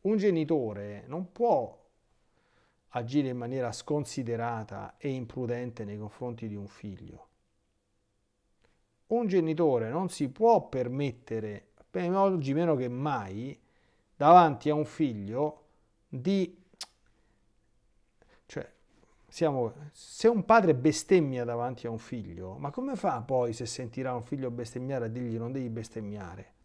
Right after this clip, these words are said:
Se i genitori usano il turpiloquio, ma come faranno poi a dire al figlio "non dire le parolacce"? Se tu a tuo figlio lo lasci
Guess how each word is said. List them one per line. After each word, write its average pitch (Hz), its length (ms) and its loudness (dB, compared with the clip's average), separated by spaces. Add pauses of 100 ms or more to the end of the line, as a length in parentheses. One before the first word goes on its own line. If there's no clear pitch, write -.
(960)
Se - 240 -2
i 131 80 -2
genitori 165 640 4
usano 156 380 0
il 120 100 -8
turpiloquio, 123 800 -2
ma 147 100 -6
come 247 180 -6
faranno 170 480 -2
poi 131 140 0
a 120 40 0
dire 120 220 -4
al 117 100 -6
figlio 120 640 -4 (280)
"non 151 240 -2
dire 135 220 -2
le 120 80 -4
parolacce"? 107 720 -10 (2000)
Se - 360 -4
tu 254 100 2
a 240 100 8
tuo 175 180 4
figlio 147 600 2
lo 147 160 0
lasci 143 720 0